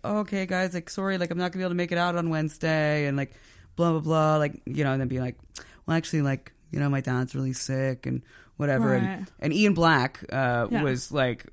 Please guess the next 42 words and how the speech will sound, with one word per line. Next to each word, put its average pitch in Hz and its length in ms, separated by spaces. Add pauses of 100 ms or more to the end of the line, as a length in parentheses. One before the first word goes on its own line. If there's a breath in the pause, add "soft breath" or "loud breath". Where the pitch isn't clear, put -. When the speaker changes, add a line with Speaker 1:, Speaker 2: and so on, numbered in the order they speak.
(220)
Speaker 1:
the 151 140
sweetest 139 400
about 117 100
the 127 80
whole 113 140
thing, 107 340
and, 98 320
uh, 101 280
he, - 160 (120)
he 143 200
was, 139 160
like, 120 160
one 127 80
of 123 40
my 113 100
first 120 280
really 113 120
good 104 140
friends 107 220
in 107 60
comedy, 104 400 (340 soft breath)
and, 120 480
uh, 117 260
so - 140
he 190 120
was 190 100
very 185 160
<laughs> - 0
kind 202 280
about 135 220
it. - 100 (300 soft breath)
But 151 120
then 151 400
the 151 160
next 165 460
week, 151 460 (480)
uh, 123 480
after 127 300
the 139 60
funeral, 123 640
I, 113 200 (480)
I, 117 160